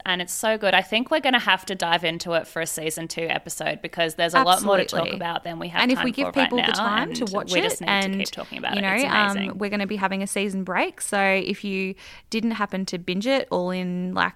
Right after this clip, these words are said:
Speaker 2: a day or two, just like us, um, <laughs> 'cause we're really busy,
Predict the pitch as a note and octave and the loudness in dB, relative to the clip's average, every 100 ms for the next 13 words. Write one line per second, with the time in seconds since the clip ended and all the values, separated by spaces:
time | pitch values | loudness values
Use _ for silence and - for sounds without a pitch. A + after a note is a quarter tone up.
0 | _ - G3 F3+ F#3 G#3 - B3+ D#4 G#3+ | _ -8 -4 -2 -2 -2 -2 -2 -2 -6
1 | - F#3+ F#3 - - - - - - - | 0 0 0 -2 -2 -8 -8 -10 -2 2
2 | G3+ F#3 F#3 - B3+ - C#4+ - - D#3 | 2 2 -4 -4 -2 0 0 -2 -6 -4
3 | C#3+ E3 - - C4 | -4 -4 -6 -6 -6